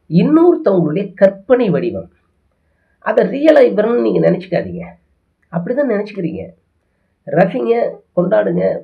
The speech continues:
போங்க. கடவுளா பார்க்காதீங்க, உங்க தலைவனா பார்க்காதீங்க. அதுக்கு எந்த தகுதியும் எந்த நடிகனுக்கும் இருக்காது. ஒரு தலைவனா ஆவறதுக்கான தகுதி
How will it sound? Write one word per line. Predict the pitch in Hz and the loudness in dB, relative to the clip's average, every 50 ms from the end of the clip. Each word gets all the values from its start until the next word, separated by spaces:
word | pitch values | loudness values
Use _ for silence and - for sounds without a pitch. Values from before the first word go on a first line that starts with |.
| _ | _
போங்க. | - 165 170 165 175 - 90 - - _ _ _ _ _ _ - - | -2 -2 -2 -2 -4 -6 -10 -14 -18 _ _ _ _ _ _ 0 2
கடவுளா | 233 269 277 302 - 262 - - | 4 4 4 4 4 2 4 2
பார்க்காதீங்க, | 160 143 - - 110 98 95 90 90 87 - - _ _ _ _ _ | 0 0 0 -2 -4 -4 -6 -10 -14 -14 -16 -20 _ _ _ _ _
உங்க | - 165 175 180 - | -4 -2 0 0 -2
தலைவனா | - - 208 214 247 262 240 240 220 190 | -2 -4 -4 -2 0 0 2 0 0 0
பார்க்காதீங்க. | - 147 - - - 110 104 101 95 87 82 82 - _ _ _ _ _ - | 0 -2 -2 -2 -4 -6 -6 -8 -12 -14 -14 -16 -18 _ _ _ _ _ 0
அதுக்கு | - 180 196 175 - 196 180 | 2 2 2 0 -2 -2 0
எந்த | 175 190 254 277 285 285 - - | 0 0 2 2 2 2 2 2
தகுதியும் | - 214 208 196 185 190 185 185 180 202 202 202 - - _ _ | 0 0 0 0 -2 -2 -2 -2 -2 -4 -4 -6 -10 -14 _ _
எந்த | - 143 151 160 185 220 254 277 285 247 | -12 -6 0 2 2 2 2 2 2 2
நடிகனுக்கும் | 202 180 202 226 262 262 262 240 - - 208 196 | 2 2 0 0 0 0 0 0 0 0 0 -2
இருக்காது. | 170 165 151 - - 135 120 - - - - _ _ _ _ _ _ _ _ _ _ _ _ _ _ _ _ _ _ _ _ _ _ _ _ _ _ _ | -2 -2 0 0 -2 -2 -2 -2 -8 -12 -18 _ _ _ _ _ _ _ _ _ _ _ _ _ _ _ _ _ _ _ _ _ _ _ _ _ _ _
ஒரு | - 143 - - | -10 -8 -8 -2
தலைவனா | - 165 185 208 - - 202 196 - - - 165 175 | 0 0 0 0 0 0 0 0 0 0 2 2 4
ஆவறதுக்கான | 175 170 160 - - - 143 135 - - | 4 2 0 -2 -2 -4 -2 -2 -2 -2
தகுதி | - 143 156 175 175 190 202 - - - - | -2 -2 -2 -2 -2 -4 -6 -8 -10 -12 -18